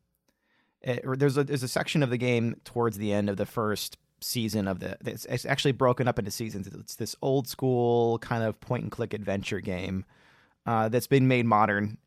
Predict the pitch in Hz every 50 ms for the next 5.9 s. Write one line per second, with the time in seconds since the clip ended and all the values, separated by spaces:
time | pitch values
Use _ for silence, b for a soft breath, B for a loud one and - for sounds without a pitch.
0 | _ - 113 110 107 104 104 95 107 110 98 95 95 101 101 - - 160 165 180
1 | 180 160 160 147 131 131 123 113 - - - 135 - 131 120 - - 123 - -
2 | - 123 113 113 117 110 107 - _ b b b b b b b - 120 117 -
3 | 127 120 - - - - - 175 170 170 160 147 143 143 135 135 127 127 120 -
4 | 120 - - 110 107 - - - 110 104 104 104 104 101 - - - _ _ _
5 | _ _ _ _ _ _ _ _ _ - 120 120 113 107 107 107 107 104